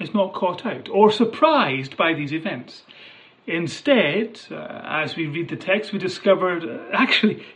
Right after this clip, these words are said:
even now, he is the one in control. And this is important because that same Jesus, the one who was not surprised or confused by the events in his day,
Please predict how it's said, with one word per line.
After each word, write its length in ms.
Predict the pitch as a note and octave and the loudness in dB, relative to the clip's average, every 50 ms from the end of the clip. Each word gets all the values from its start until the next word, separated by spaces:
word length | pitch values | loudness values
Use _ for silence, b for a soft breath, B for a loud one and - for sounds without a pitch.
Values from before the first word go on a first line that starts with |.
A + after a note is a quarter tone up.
| B _ - | B _ 8
even 360 | B3+ B3+ B3+ G#3+ A#3 G#3 G#3+ | 10 10 10 12 10 10 10
now, 260 | B3+ C4+ A3 E3+ D#3+ | 10 8 8 6 4
he 300 | E3 C3 - G#3 A#3 B3 | 2 2 4 4 6 6
is 120 | A#3 G#3+ - | 6 4 4
the 100 | G#3 G3 | 2 0
one 400 | F#3 G3+ G3+ F3+ D3 C#3+ D3 - | 0 0 -2 -2 -2 -4 -6 -6
in 280 | - F#3 D#3+ D#3+ D#3 | -6 -6 -4 -4 -6
control. 760 | C3+ - E3 E3+ D#3+ - - C4 A#3+ - - - - - B B B B B B B B | -8 -8 -8 -8 -8 -6 -4 -2 -2 -2 -4 -6 -10 -16 B B B B B B B B
And 160 | - G#3 A3 B3 | 6 6 6 6
this 120 | A#3+ - | 6 4
is 100 | D4 A#3+ | 4 6
important 560 | A#3 C4 - C#4+ B3+ - - D#3 B2+ A#2 b b b b b b b b b b _ _ _ _ _ _ - - - E3+ | 6 4 4 4 2 2 0 -4 -10 -10 b b b b b b b b b b _ _ _ _ _ _ -8 -8 -4 -2
because 260 | D#3+ F#3+ - G#3+ F3+ D3 | -2 0 0 0 2 2
that 220 | G#3 A3 A#3 A3+ | 2 2 2 0
same 380 | - C4 A#3+ G#3 F#3+ F3 D#3+ C#3 | 2 2 2 2 2 0 -2 0
Jesus, 500 | - A#3+ C#4 C#4+ A#3 E3+ E3+ G3+ A3 - | 4 6 6 8 6 6 4 2 2 2
the 100 | G3+ E3 | 0 0
one 300 | D#3 D#3 D#3+ D#3+ D#3 C#3+ | 0 0 0 -2 -2 -2
who 80 | C#3+ | -4
was 160 | C#3 C3 A#2+ | -4 -4 -6
not 160 | C#3 C3+ C3+ - | -6 -8 -8 -8
surprised 680 | - - - - - C#3+ D3 D#3 D#3 D#3+ E3 - - | -10 -12 -8 -4 -2 -2 0 0 0 -2 -2 -2 -4
or 80 | C#3 | -8
confused 720 | - - D#3+ D3 C3 - - - F3+ F3+ F#3+ A3+ B3 A3+ - | -8 -8 -8 -10 -10 -10 -10 -10 -6 -4 -2 -2 -2 -2 -2
by 80 | F3+ | -2
the 140 | D#3+ D3+ D3+ | 0 0 -2
events 360 | D3+ D3 C#3+ D#3+ D3+ D3 C3+ | -2 -2 -2 -2 -4 -4 -6
in 120 | - C#3 C3 | -8 -8 -8
his 180 | B2+ C3 B2 | -8 -8 -8
day, 400 | B2 - C#3+ C3+ C3+ D3+ A3 A3+ | -6 -4 -4 -2 -2 -4 -4 -8